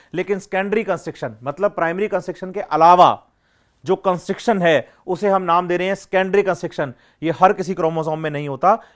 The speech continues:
ये कुछ क्रोमोसोम में होता है। और सेकेंडरी कंस्ट्रिक्शन को एनओआर भी कहते हैं,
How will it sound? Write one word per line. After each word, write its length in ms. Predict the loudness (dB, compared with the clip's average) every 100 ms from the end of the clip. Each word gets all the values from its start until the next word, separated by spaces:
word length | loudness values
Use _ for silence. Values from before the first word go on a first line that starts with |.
| -8
ये 80 | -8
कुछ 260 | -6 -10
क्रोमोसोम 500 | -6 -2 -2 -4 -8
में 120 | -12
होता 200 | -14 -20
है। 60 | _ _ _ _ _ _ _ _ _
और 120 | 4
सेकेंडरी 460 | 4 2 2 4 4
कंस्ट्रिक्शन 480 | 2 2 2 2 4
को 420 | 4 4 -2 _ _ _
एनओआर 640 | -2 -2 -2 -2 4 4 4
भी 140 | 2
कहते 240 | 2 0
हैं, 160 | -4 -12